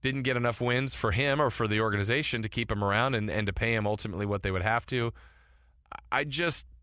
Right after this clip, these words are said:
I, I can't envision that scenario. I don't see it happening. I think they're ready to, to go another way, and they've already com-,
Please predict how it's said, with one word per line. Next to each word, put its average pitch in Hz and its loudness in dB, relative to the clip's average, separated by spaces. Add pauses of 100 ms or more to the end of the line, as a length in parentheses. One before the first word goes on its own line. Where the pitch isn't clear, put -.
(140)
I, 113 2
I 135 2
can't 160 0
envision 180 0
that 165 0
scenario. 160 2
I 180 4
don't 139 2
see 151 0
it 143 2
happening. 147 2
I 120 2
think 131 -2
they're 127 2
ready 123 2
to, 110 0
to - -2
go 113 2
another 110 0
way, 120 2
and 104 0
they've 98 2
already 104 2
com-, - -6